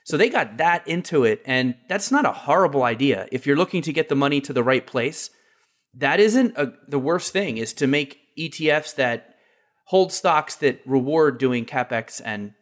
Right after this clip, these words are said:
uh, you know, paying employees h-, a higher wage. That's sort of what they're, they've gotten into, but they're, that's a whole nother level. I don't think the Fed's gonna do that anytime soon.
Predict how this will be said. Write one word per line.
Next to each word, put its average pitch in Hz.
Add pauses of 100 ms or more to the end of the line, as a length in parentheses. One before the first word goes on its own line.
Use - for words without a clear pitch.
(120)
uh, 110
you 127
know, 107
paying 123
employees 113
h-, -
a 104
higher 107
wage. 104 (340)
That's 139
sort 190
of 156
what 156
they're, 127
they've 120
gotten 117
into, 123
but 113
they're, 190
that's 175
a 147
whole 170
nother 143
level. 104
I 113
don't 139
think 131
the 120
Fed's 110
gonna 110
do 104
that 98
anytime 95
soon. 87